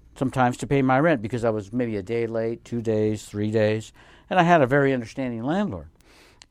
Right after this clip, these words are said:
And my landlord and I got to talking about my challenges getting the rent on time, and I kept telling him, "I'm gonna do the very best." He said to me, "Peter, I'll, I'll give you, a, tell you what I'll do." He says,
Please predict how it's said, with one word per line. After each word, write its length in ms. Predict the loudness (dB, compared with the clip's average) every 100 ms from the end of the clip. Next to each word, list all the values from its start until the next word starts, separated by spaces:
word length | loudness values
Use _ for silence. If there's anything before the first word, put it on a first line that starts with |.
| -6
And 460 | -2 0 -2 -4
my 300 | -4 -4 -2
landlord 500 | -2 0 0 2 0
and 140 | 0 -2
I 120 | 0
got 180 | -2 -2
to 80 |
talking 440 | -4 -4 -4 -10 -12 _ -20 _
about 280 | -4 -2 -2
my 140 | -4
challenges 640 | -2 2 4 4 0 -6 -6
getting 180 | -6
the 80 | -4
rent 380 | 0 4 4 2
on 160 | -2 -4
time, 380 | -4 -2 0
and 80 | 0
I 180 | -2 -4
kept 240 | -6 -8
telling 260 | -2 -2 -2
him, 140 | -2
"I'm 80 | -2
gonna 140 | -4 -4
do 120 | -6
the 60 |
very 160 | -2 -2
best." 260 | 0 -2 -2
He 80 |
said 160 | -6 -6
to 80 | -6
me, 80 | -8
"Peter, 280 | -6 -4 0
I'll, 160 | 0 -2 -12 -16 0
I'll 160 | 0
give 220 | 2 0
you, 200 | 0 2
a, 140 | 2 0 -8 -10
tell 120 | -2
you 60 | 2
what 100 | 4
I'll 100 | 4
do." 140 | 2
He 80 | -8
says, 320 | -10 -16 -16